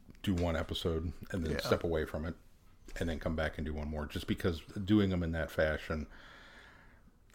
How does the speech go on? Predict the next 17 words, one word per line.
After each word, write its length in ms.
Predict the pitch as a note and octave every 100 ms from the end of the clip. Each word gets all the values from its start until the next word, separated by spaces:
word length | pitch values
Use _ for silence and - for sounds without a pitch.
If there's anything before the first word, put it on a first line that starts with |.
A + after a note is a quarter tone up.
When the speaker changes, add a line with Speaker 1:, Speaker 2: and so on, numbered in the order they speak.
| -
Speaker 1:
I, 160 | G#2 G#2
I 40 |
just, 200 | A2+ A2+ -
I, 120 | G#2
I 80 | A#2
have 160 | B2+
to 80 | B2
get 160 | G#2+ G#2
it, 140 | F#2+ - - - - - - - - - - - - - - - - - - - - - - -
I 60 | A2+
have 120 | D3+
to 40 | F#3
get 100 | C3
it 20 |
through 160 | -
my 180 | B2+ F2
head 380 | - - C3 D#2